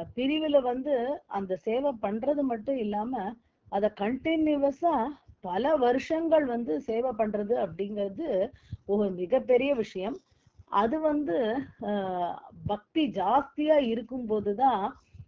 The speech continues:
அந்த மாதிரியான ஒரு நிலை, நிலையில வந்து அவளால அந்த சேவை பண்ண முடியும். அதுக்கு ஒரு மிகப்பெரிய எடுத்துக்காட்டு, ஒரு உதாரணம் யார் அப்படின்னா பரதர் தான். பரதன் என்ன பண்ற, அவர் ரா-, வரர், ஊருக்கு வரர்.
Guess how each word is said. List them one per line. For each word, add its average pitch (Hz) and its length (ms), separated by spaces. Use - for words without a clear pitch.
அந்த 214 300
மாதிரியான 233 600
ஒரு 202 200
நிலை, 190 480
நிலையில 233 360
வந்து 208 200
அவளால 175 400
அந்த 196 220
சேவை 175 360
பண்ண 170 220
முடியும். 202 400
அதுக்கு 285 520
ஒரு 214 180
மிகப்பெரிய 262 1120
எடுத்துக்காட்டு, 208 800
ஒரு 185 220
உதாரணம் 220 480
யார் 175 420
அப்படின்னா 170 560
பரதர் 170 480
தான். - 240
பரதன் 302 420
என்ன 254 240
பண்ற, 190 600
அவர் 202 460
ரா-, 175 380
வரர், 240 320
ஊருக்கு 233 500
வரர். 196 400